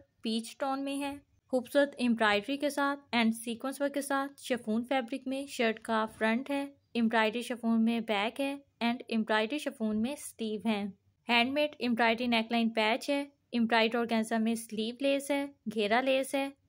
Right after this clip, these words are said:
and एम्ब्रॉयडरी नेट में दुपट्टा है। ट्राउजर की फिनिशिंग के लिए भी एम्ब्रॉयडरी ऑर्गेन्जा में पैचेस हैं। डाई ड्रा सिल्क में ट्राउजर है, नाइन थाउजेंड एट हंड्रेड फिफ्टी अनस्टिच आर्टिकल के प्राइस हैं।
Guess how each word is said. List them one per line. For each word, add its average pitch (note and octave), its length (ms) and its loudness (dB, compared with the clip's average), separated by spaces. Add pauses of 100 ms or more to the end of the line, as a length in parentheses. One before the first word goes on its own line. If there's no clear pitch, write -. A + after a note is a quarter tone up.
and A3 240 2
एम्ब्रॉयडरी A3 500 2
नेट A3+ 280 0
में C4 120 -2
दुपट्टा G#3 440 -2
है। G#3+ 160 -4 (500)
ट्राउजर A3+ 400 4
की D#4+ 120 -2
फिनिशिंग C#4+ 420 -4
के D4 100 2
लिए C#4 180 0
भी C#4+ 180 -2 (120)
एम्ब्रॉयडरी A3+ 440 2
ऑर्गेन्जा A3+ 380 -2
में C#4 160 -2
पैचेस C4+ 420 0
हैं। C#4 200 -6 (200)
डाई G#3+ 240 4
ड्रा A#3 240 4
सिल्क A#3 340 -4
में A3+ 140 2
ट्राउजर G#3+ 520 0
है, C#4+ 180 -2 (260)
नाइन G#3+ 320 0
थाउजेंड C4+ 500 -2 (220)
एट A3+ 220 0
हंड्रेड C4+ 200 -2
फिफ्टी C4+ 400 -6 (420)
अनस्टिच A3+ 480 -2
आर्टिकल G#3+ 600 -2
के C#4 120 -2 (120)
प्राइस G3+ 400 0
हैं। G3+ 280 -6